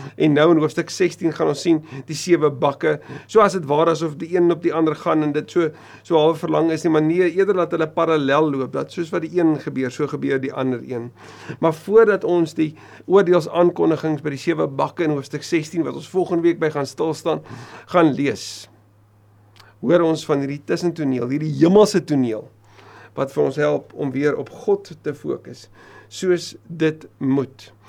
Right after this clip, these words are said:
Ons weet met hierdie drie oordeelsaankondigings neem die intensiteit die hele tyd toe. Daar's die hele tyd hierdie groeiende intensiteit van dit, hoe verskriklik dit gaan wees, natuurlik met die fokus op die oproep tot besef wat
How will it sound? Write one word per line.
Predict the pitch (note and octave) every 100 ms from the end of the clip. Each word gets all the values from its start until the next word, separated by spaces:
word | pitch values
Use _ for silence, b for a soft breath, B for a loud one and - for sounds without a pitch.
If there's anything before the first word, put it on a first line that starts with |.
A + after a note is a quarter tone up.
| B C3 -
Ons | D#3+ B2+
weet | C3+ F#3 F#3+
met | D3+ D3
hierdie | C#3+ C#3
drie | B2 D#3+ D#3+
oordeelsaankondigings | E3+ D#3+ D3+ D#3 D#3 D#3 C#3+ D3 C3+
neem | C#3+ F3 F3+
die | E3+
intensiteit | E3 D#3 D#3+ D#3 D#3 - G3 F3
die | D3+
hele | C#3+ C#3+
tyd | C3+ C3 _
toe. | F#3 - - _ B B B
Daar's | - C3+
die | F3
hele | E3+ F#3
tyd | E3+ D#3
hierdie | D3 - C3 - -
groeiende | G#3+ A#3 A3+ G3
intensiteit | E3 D#3 D#3 C#3+ D3 C#3+ C#3+
van | C#3+
dit, | - B2+ A2+ F3
hoe | F3
verskriklik | C3 F3 - - A3+ A3+ G3 E3
dit | -
gaan | D3+
wees, | C#3 C3
natuurlik | C3+ E3 E3 D3+
met | D#3
die | C#3
fokus | - G3+ G3 D3
op | C#3+ -
die |
oproep | E3+ F#3+ D#3+ D3+ - B B B -
tot | E3+
besef | D#3 D3+ - C#4+ E3+ - - E3
wat | E3 E3